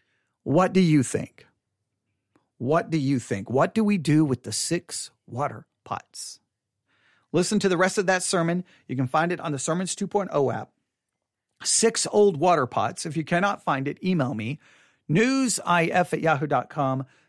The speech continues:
newsif at yahoo dot com. I will send it to you. If you do listen to it, I want your detailed review. I want your analysis. I want your critique. All right, newsif at yahoo dot com.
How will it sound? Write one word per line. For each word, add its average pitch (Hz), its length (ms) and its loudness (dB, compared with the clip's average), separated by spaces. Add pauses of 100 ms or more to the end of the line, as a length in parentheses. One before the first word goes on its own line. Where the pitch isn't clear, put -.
newsif 202 1000 2
at 135 40 -4
yahoo 143 240 2
dot 135 160 2
com. 151 280 2
I 139 80 -2
will 127 80 -4
send 208 260 -2
it - 100 -10
to - 120 -14
you. 117 220 -16 (200)
If 156 140 0
you 165 80 2
do 285 200 2
listen 202 280 2
to 185 100 4
it, 165 100 2
I 190 120 2
want 208 240 0
your 107 80 -4
detailed 143 500 -10
review. 127 320 -8
I - 140 -4
want 185 220 -2
your 139 100 -2
analysis. 143 640 0
I 170 60 -8
want 190 180 -8
your 160 120 -12
critique. - 540 -10 (360)
All 127 60 0
right, 143 200 -2
newsif 156 1040 0
at - 80 -10
yahoo 139 260 -2
dot - 220 -6
com. 127 340 -6